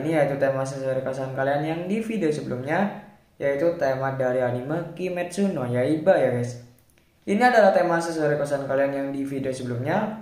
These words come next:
Jadi di video ini sudah gue buatin untuk filenya. Dan di sini untuk kalian yang mau mendownload filenya, silakan kalian download saja di deskripsi video ini.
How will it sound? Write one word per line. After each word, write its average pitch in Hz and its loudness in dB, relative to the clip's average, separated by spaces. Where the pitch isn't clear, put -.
Jadi 131 -4
di 139 -8
video 202 2
ini 170 0
sudah 151 0
gue 139 0
buatin 135 0
untuk 131 -2
filenya. 165 0
Dan 220 4
di 247 2
sini 240 4
untuk 220 4
kalian 196 8
yang 190 4
mau 160 6
mendownload 147 2
filenya, 165 4
silakan 135 2
kalian 127 4
download 123 0
saja 165 4
di 175 -2
deskripsi 190 0
video 135 0
ini. 147 0